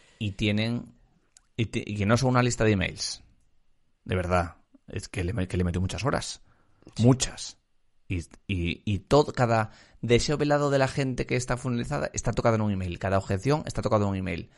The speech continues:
Speaker 1: Cada punto de dolor está tocado en un email. ¿Y con qué herramientas? Historias, metáforas. Y todo esto está, es que está todo explicado. Pero, bueno, ya está. <laughs> Que, que de ahí,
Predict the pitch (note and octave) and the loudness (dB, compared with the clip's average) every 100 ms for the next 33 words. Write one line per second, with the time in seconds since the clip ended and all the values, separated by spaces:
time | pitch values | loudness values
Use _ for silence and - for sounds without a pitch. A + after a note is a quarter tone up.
0 | _ _ _ _ - A2 A2 C3 D#3 D#3+ | _ _ _ _ -2 2 4 4 4 4
1 | D3+ C#3+ D3+ D#3+ - _ _ - - A2 | 6 6 4 0 -6 _ _ -8 -6 -4
2 | A2+ G2+ F#2+ F#2 F2 - - - _ _ | 2 2 2 -2 -6 -10 -18 -20 _ _
3 | _ _ _ _ - G#2+ G2+ - C3 D3+ | _ _ _ _ -8 -4 0 0 0 0
4 | E3+ C3 - - - - - A#2 A2 A2+ | -2 -4 -8 -12 -20 -18 -2 2 2 2
5 | A#2 F#2+ G2 G#2 A2+ G#2+ G2+ G2+ - - | -2 -8 -4 -6 -4 -4 -2 -4 -8 -18
6 | _ _ _ _ _ _ _ _ _ _ | _ _ _ _ _ _ _ _ _ _
7 | _ _ A#2+ - D#3 D#3 - - D3+ B2 | _ _ -8 -2 -2 -2 -4 -4 -2 0
8 | C#3+ - - D3+ - A2+ - C#3+ - - | 0 0 4 2 4 2 2 0 -2 -14
9 | _ _ _ _ _ _ - - - E3 | _ _ _ _ _ _ -20 -8 -4 -4
10 | D3 B2+ - _ _ _ _ _ _ _ | -6 -12 -16 _ _ _ _ _ _ _
11 | _ _ _ A2 F2+ F#2 - - - _ | _ _ _ -8 -6 -8 -10 -14 -20 _
12 | - - - - - G3 F#3 G2 G#2 | -10 -6 -2 -2 -2 -4 -2 0 -2